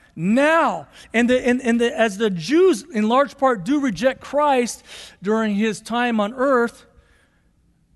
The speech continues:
the harvest is great with the Gentiles. And eventually, God doesn't forget about his chosen people, the, the Jews.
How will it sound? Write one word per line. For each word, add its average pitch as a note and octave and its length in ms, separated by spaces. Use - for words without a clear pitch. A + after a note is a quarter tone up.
the D#3 80
harvest G3+ 500
is D3+ 100
great F#3+ 280
with F3+ 80
the D#3 80
Gentiles. F3 680
And E3+ 120
eventually, B3+ 720
God A3+ 320
doesn't C4+ 220
forget C#4 360
about C4+ 280
his B3+ 200
chosen C4 340
people, C#4 300
the, A3 120
the G3+ 260
Jews. B3+ 420